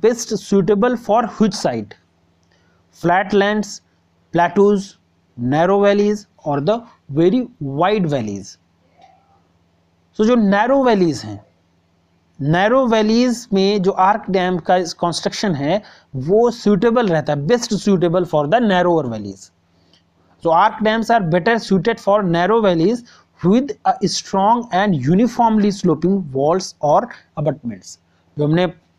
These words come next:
प्रीवियस वीडियो में भी बात करी थी, जो आर्क डैम के लिए जो अबटमेंट्स हैं वो आपके क्वाइट स्ट्रॉन्ग होने चाहिए, साउंड अबटमेंट्स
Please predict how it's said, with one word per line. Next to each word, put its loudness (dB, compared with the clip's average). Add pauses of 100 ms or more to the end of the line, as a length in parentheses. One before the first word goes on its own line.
(800)
प्रीवियस 2
वीडियो 2
में 2
भी 2
बात 0
करी 0
थी, -2 (300)
जो 0
आर्क 0
डैम 2
के 0
लिए 2
जो 0
अबटमेंट्स 0
हैं 2
वो 0
आपके 0
क्वाइट -2
स्ट्रॉन्ग -2
होने -4
चाहिए, -10
साउंड 0
अबटमेंट्स -2